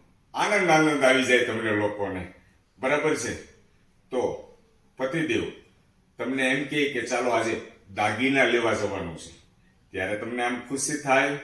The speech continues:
કે પતિ એમ કહે કે ચાલો આજે રસોઈ નથી બનાવવાની, સરસ મજાનું રેસ્ટોરન્ટમાં જમવાનું છે આખો દિવસ, બપોરે, સાંજે,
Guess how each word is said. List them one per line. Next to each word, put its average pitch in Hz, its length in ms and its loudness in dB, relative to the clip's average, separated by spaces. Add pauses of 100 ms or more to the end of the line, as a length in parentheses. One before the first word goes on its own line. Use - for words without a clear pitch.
(560)
કે 104 100 -10
પતિ 127 300 -8
એમ 131 220 0
કહે - 380 -6 (400)
કે 110 160 -6
ચાલો 117 280 -4 (280)
આજે 104 300 -4
રસોઈ 113 380 -4
નથી 120 220 -4
બનાવવાની, 127 480 0 (380)
સરસ 117 400 -6
મજાનું 110 520 -6
રેસ્ટોરન્ટમાં 127 680 -2
જમવાનું 127 360 0
છે 127 120 -4
આખો 117 280 -2
દિવસ, 117 520 -2 (200)
બપોરે, 110 500 -2
સાંજે, 110 800 -2